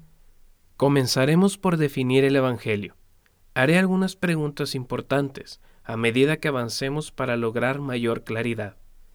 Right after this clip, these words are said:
También necesitamos hablar sobre qué no es el Evangelio.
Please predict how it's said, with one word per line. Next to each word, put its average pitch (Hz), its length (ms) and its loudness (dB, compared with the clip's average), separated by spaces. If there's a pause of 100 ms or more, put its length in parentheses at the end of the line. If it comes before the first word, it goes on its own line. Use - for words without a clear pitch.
(220)
También 117 560 -2 (260)
necesitamos 143 800 -4
hablar 156 300 0
sobre 147 400 -4
qué 180 460 -2
no 143 320 -2
es 123 180 -6
el 117 140 -4
Evangelio. 113 640 -4